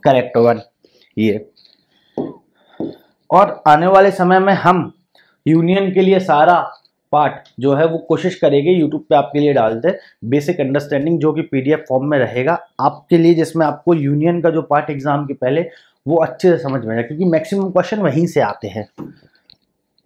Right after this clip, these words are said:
अब देखते हैं question number fourth। question fourth जो है वो है, what is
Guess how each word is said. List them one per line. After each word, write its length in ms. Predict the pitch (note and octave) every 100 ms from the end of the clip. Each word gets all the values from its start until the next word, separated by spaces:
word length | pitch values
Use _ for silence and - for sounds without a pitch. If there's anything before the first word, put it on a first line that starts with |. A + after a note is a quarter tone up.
| _ _ _ _ _ _ _ _ - -
अब 180 | E3 D3+
देखते 320 | E3 E3 -
हैं 180 | E3 A#3 B3+ _ _ _ _ _ _ _ _ _ _ _ -
question 300 | C#3 - D3
number 260 | C#3+ F#3
fourth। 480 | A3+ - A#2 G2 - _ _ _ _ C#3
question 340 | C#3+ F#3+ F3+ F3+
fourth 300 | F3 G#3 G3 D3+
जो 140 | D3 D3
है 100 | G#3+ - _ C3
वो 140 | D3
है, 80 | G#3 E3 B2+
what 420 | D3+ G3+ G3+ - G3
is 100 | G#3+